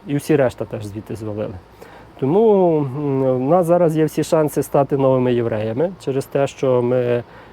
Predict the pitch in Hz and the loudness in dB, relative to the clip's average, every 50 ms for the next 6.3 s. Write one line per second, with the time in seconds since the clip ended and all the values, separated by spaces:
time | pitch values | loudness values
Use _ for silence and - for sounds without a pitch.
0 | - - 131 127 135 135 131 123 113 127 123 131 135 135 131 120 - 123 123 123 | -12 -6 -2 0 2 2 2 2 2 0 0 2 2 2 2 0 -2 -4 -2 -2
1 | 120 113 113 113 107 107 - - 131 123 - 143 139 143 143 147 151 160 165 156 | 0 0 0 -2 -4 -4 -4 -6 -6 -4 -4 -2 -2 0 0 -2 -2 -2 -4 -6
2 | - - 127 120 - - - 143 139 135 131 123 120 - - - - - - - | -6 -6 -8 -8 -6 -2 0 2 2 2 2 0 -2 -4 -12 -20 -20 -20 -20 -20
3 | - - - - - 143 127 123 110 - 127 - - 151 139 - 147 143 139 143 | -20 -20 -20 -16 -12 -8 -8 -6 -6 -6 -4 -2 0 0 0 2 0 2 2 0
4 | - - 202 214 202 170 143 123 120 - - 170 151 139 127 120 - - 143 147 | 0 2 2 2 2 2 2 0 -2 -4 -4 -4 -4 -2 -4 -4 -4 -4 -4 -4
5 | - - - 120 113 110 107 104 104 101 101 - - - - 127 127 143 143 - | -4 -6 -6 -4 -4 -4 -4 -6 -6 -8 -10 -14 -16 -14 -8 -4 -4 -4 -4 -4
6 | - 123 117 113 104 | -4 -4 -4 -4 -6